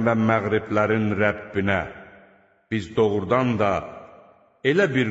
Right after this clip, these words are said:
qüdrətə malikik ki, onları daha yaxşıları ilə əvəz edə bilərik. Bunda qarşımıza çıxa bilən tapılmaz.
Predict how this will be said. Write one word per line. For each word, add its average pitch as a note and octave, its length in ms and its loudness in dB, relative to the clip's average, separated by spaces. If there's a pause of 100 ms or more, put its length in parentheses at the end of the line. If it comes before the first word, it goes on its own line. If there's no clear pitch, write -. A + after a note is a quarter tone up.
qüdrətə A2 540 -2
malikik G2+ 760 -2
ki, E2+ 180 -6 (760)
onları B2+ 440 2 (140)
daha B2+ 320 2
yaxşıları G#2+ 760 0
ilə G#2 220 0
əvəz F#2+ 340 -2
edə F2 200 -4
bilərik. D2+ 440 -10 (1080)
Bunda E3+ 280 4
qarşımıza C3 760 2
çıxa C3+ 300 -2
bilən A2 400 0
tapılmaz. F#2+ 680 -2